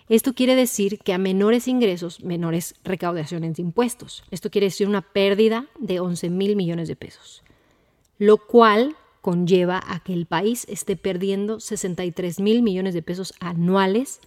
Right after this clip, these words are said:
o sea, el punto veintisiete por ciento del Producto Interno Bruto, lo cual compromete el futuro de estas niñas,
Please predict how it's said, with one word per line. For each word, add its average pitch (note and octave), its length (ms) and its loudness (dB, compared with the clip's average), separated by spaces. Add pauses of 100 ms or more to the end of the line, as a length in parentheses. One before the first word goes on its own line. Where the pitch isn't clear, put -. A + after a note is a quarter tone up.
(120)
o G#3 80 -10
sea, G3+ 220 0
el G3 260 -6 (160)
punto G#3+ 320 0
veintisiete F3 460 -4
por E3+ 140 -6
ciento F3 240 -4
del F3 100 -2
Producto E3+ 320 -6
Interno E3 360 -6
Bruto, D3 300 -14 (760)
lo G3+ 160 2
cual A3 200 6
compromete F#3+ 560 0
el F#3+ 80 -2
futuro G#3 480 2
de F#3+ 120 -2
estas F3+ 280 -4
niñas, A3+ 640 4